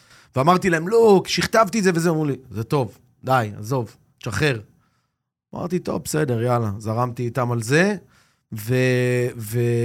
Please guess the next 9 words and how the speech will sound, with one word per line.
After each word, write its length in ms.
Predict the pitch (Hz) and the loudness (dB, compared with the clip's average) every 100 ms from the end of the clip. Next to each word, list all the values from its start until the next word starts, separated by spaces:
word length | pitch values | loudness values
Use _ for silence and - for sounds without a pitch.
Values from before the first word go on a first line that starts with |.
| 117 | -2
ואת 280 | 110 113 123 | -4 -6 -2
האמת 260 | 123 175 180 | 0 0 2
שעם, 380 | 175 147 127 | 2 2 2
אה, 160 | 123 117 - | 0 -2 -4
עם 340 | 107 113 117 | -6 -4 -2
נועה, 420 | 135 185 170 170 190 - _ _ _ | 2 4 4 2 0 -6 _ _ _
זה 400 | 120 107 113 120 | -12 -6 -2 0
היה 560 | 117 135 160 165 156 147 143 | 0 0 0 2 2 0 -2
ה-, 300 | - 131 127 | -6 -4 -4